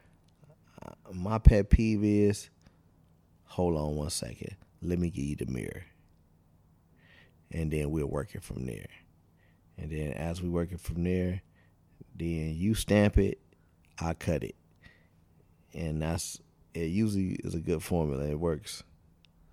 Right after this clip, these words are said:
And I had people say, "Oh, I never had my barber just give me the mirror and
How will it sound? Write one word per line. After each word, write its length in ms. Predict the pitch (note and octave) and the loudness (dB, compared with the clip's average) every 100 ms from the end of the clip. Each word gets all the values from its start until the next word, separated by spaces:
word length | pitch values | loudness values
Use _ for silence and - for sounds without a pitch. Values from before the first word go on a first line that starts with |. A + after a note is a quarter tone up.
| - _ _ _ _ _ _ _ _ | -20 _ _ _ _ _ _ _ _
And 180 | E2+ E2 | -10 -8
I 220 | F#2 F#2+ | -4 -6
had 340 | E2 F2+ F#2 F2 | -6 -6 -6 -6
people 320 | G#2 F#2 F2 | -6 -6 -6
say, 440 | - E2+ E2 E2 - - _ - _ _ _ _ - - - - - | -6 -4 -6 -8 -14 -20 _ -20 _ _ _ _ -20 -20 -20 -20 0
"Oh, 120 | B2 | 4
I 100 | C3+ | 6
never 240 | C3 A#2 G#2+ | 4 2 2
had 220 | A#2 A2+ | 2 2
my 180 | G#2+ A2 | 2 0
barber 320 | G2 F#2+ F2+ | 0 0 0
just 240 | F2+ E2+ | -2 -2
give 140 | F#2 F#2+ | 0 2
me 80 | |
the 100 | F2 | 2
mirror 500 | E2+ F#2 F#2 E2+ D#2+ - - _ _ - | 2 2 2 0 -2 -8 -20 _ _ -8
and 200 | E2 | -8